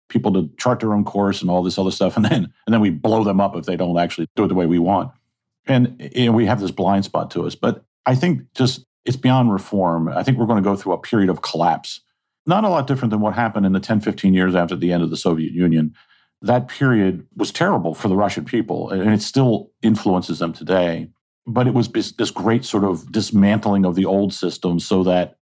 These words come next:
a new system, and it really wasn't new, it was really the sort of natural order of things could rise again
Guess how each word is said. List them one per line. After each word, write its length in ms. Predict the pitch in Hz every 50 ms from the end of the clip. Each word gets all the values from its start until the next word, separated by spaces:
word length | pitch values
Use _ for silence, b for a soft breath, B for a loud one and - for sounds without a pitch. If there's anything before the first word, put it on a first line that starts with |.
| _ _ -
a 120 | 92 90
new 200 | 95 95 110 110
system, 560 | 104 - 110 98 - - 98 92 80 67 - -
and 140 | - 113 123
it 40 | 135
really 180 | 135 175 196 139
wasn't 280 | 117 110 110 101 90
new, 280 | 135 165 135 101 87 85
it 40 | 85
was 120 | 90 85
really 240 | 98 101 98 92 87
the 360 | 90 90 87 90 - - 92
sort 180 | - - 95 90
of 180 | 82 80 - -
natural 800 | 85 87 98 95 98 98 - - - 101 95 95 90 87 80 b b b _ -
order 280 | 120 127 117 107 101
of 80 | 90 -
things 280 | - 107 95 92 92
could 160 | - - 95 82
rise 400 | 90 95 95 95 98 92 - 92
again 440 | 78 98 98 98 95 90 90 82